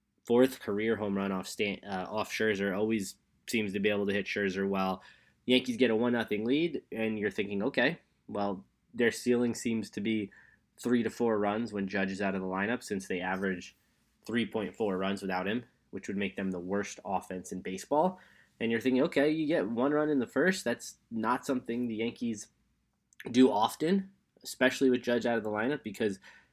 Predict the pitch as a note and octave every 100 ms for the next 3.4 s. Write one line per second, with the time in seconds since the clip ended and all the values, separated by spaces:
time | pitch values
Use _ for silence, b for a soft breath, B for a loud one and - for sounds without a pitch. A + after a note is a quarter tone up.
0 | B A2+ A2 A#2+ A2 - G#2+ - G#2 G#2+
1 | G#2 F#2+ F#2 G2 - F#2 F2+ - C#3 -
2 | - _ _ _ _ _ A2 A#2+ D3+ B2
3 | G2+ G2+ G#2 -